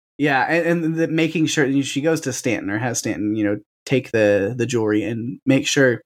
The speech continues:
get it back to her mom. Even if they haven't even been asking about it, I'm sure that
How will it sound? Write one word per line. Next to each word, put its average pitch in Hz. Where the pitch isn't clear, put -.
get 123
it -
back -
to 120
her 113
mom. 117
Even 156
if 180
they 185
haven't 156
even 143
been 131
asking 127
about 107
it, 107
I'm 127
sure 123
that 117